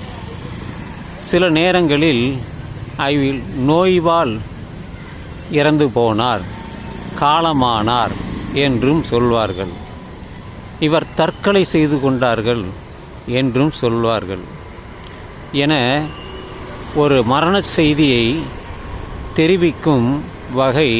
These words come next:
பலவிதமாக இருக்கிறது. பிறப்பொன்று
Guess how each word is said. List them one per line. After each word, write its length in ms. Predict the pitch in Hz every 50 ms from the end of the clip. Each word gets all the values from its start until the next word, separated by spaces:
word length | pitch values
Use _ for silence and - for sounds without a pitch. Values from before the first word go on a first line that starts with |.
| 123 143 160 - - - - - - - - - - - - - -
பலவிதமாக 880 | 147 139 147 170 175 160 151 139 151 156 151 139 127 123 120 113 104 107 147 190 202 - - - 156
இருக்கிறது. 680 | 127 120 123 120 - - 127 107 101 101 98 87 101 123 120 101 90 - - - - - - - - - - - - - - - - - - - - - - - - - - - - - - - - - - - - - - - - - - - - - - - - - - - - - - - - - - - - - - - - - - - - - - - - - - - - - - - - - - - - - - -
பிறப்பொன்று 840 | - 139 143 151 190 185 - - 196 180 180 185 180 170 170 180 214